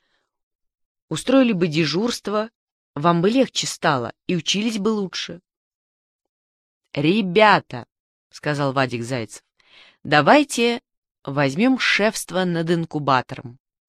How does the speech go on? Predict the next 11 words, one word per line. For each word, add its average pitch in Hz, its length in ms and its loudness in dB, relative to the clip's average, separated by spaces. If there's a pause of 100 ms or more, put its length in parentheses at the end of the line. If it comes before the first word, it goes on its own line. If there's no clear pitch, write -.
(340)
"Правильно!" 240 1200 6 (160)
закричали 147 600 -8
все. - 360 -14 (1800)
Витя 262 260 4
сказал, 254 380 2
что 220 200 -2
зайдёт 202 400 0
к - 60 -10
нам 165 180 -2
после 147 280 -4
обеда, 247 460 2